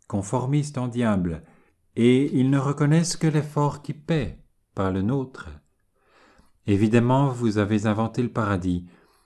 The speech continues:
mais je disais l'autre jour à Torcy, « Conviens donc que tu tiendrais le coup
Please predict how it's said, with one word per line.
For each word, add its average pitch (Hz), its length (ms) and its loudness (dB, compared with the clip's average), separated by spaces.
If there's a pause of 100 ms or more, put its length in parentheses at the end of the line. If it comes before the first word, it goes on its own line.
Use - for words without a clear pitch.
(260)
mais 143 160 4
je 156 80 0
disais 156 280 2
l'autre 135 280 0
jour 123 220 0
à 104 60 0
Torcy, « 104 640 -2 (480)
Conviens 98 400 2
donc 117 400 0
que 117 120 0
tu 110 200 -4
tiendrais 113 360 0
le 120 60 -2
coup 170 420 2